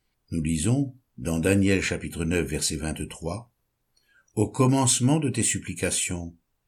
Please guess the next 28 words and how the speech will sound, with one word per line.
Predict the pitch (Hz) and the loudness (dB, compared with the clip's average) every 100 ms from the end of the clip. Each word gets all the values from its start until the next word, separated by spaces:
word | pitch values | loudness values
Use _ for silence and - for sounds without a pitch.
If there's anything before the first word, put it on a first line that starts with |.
| _ - | _ 0
une | 107 98 | 2 4
parole | 107 101 104 98 | 4 4 4 2
fut | 104 101 | 0 2
émise, | 101 98 104 110 113 120 - _ _ - | 4 6 6 2 0 -8 -14 _ _ 2
et | 117 | 4
je | 117 | 6
viens | 113 87 95 92 85 | 4 2 2 2 0
pour | 87 | -4
te | 90 | -2
l'annoncer, | 90 87 85 - 87 76 - _ _ _ _ | -2 0 0 0 0 -4 -8 _ _ _ _
car | - 95 | 0 0
tu | - | 2
es | 90 85 | 2 2
un | |
bien-aimé. » | 80 80 85 78 76 65 60 - _ _ _ _ _ _ _ _ _ _ _ _ _ _ _ _ _ _ _ | 0 0 -2 0 -2 -6 -10 -16 _ _ _ _ _ _ _ _ _ _ _ _ _ _ _ _ _ _ _
La | 110 110 | 0 2
première | - 185 151 117 | 4 6 6 6
chose | - 95 82 - | 4 0 0 0
que | 110 | 0
Dieu | 95 117 | 2 2
attend | 101 117 104 | 2 2 2
de | 87 | 2
nous, | 82 80 80 _ _ _ _ _ | 0 -2 -6 _ _ _ _ _
c'est | - 110 | 2 4
l'obéissance. | 92 80 76 - - 60 - - - - _ _ _ _ - | 2 0 0 0 -2 -6 -12 -12 -12 -16 _ _ _ _ 0
C'est | - 139 | 4 6
notre | 120 107 | 4 2
part. | - 90 64 - | -2 -2 -4 -10